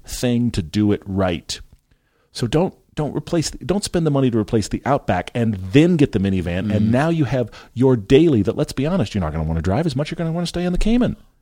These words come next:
Speaker 2: I like that you're keeping the Cayman. I, I think by now the recipe is, is just that. They've probably kept the Subaru. That's my guess right now. And
Speaker 1: Hope so.
Speaker 2: you're just grinning and bearing it, and that's just part of it. But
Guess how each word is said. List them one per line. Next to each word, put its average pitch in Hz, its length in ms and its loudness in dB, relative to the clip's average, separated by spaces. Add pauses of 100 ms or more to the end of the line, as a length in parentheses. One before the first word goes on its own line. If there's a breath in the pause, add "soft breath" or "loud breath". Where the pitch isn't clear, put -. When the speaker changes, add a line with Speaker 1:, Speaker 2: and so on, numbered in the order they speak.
Speaker 2:
I 131 100 4
like 135 300 4
that 156 100 0
you're 135 140 2
keeping 139 320 2
the 127 60 0
Cayman. 117 360 2
I, 117 160 -4 (100)
I - 60 -6
think - 480 0
by 139 140 2
now 123 180 4
the 117 80 2
recipe 110 380 2
is, - 260 -2
is 110 160 2
just 110 320 -2
that. - 280 -8
They've - 220 -4
probably 131 440 0
kept - 180 -6
the 117 60 -8
Subaru. 92 420 -4
That's - 220 2
my 127 100 4
guess 107 300 0
right 98 140 -4
now. 95 220 0
And 107 120 2
Speaker 1:
Hope 160 140 2
so. 165 300 2
Speaker 2:
you're 135 120 4
just 131 180 4
grinning 151 320 4
and 180 100 4
bearing 147 280 8
it, 160 160 2
and 123 280 4
that's 120 240 4
just - 240 -4
part 143 260 6
of 104 80 0
it. 101 200 -4
But 123 180 2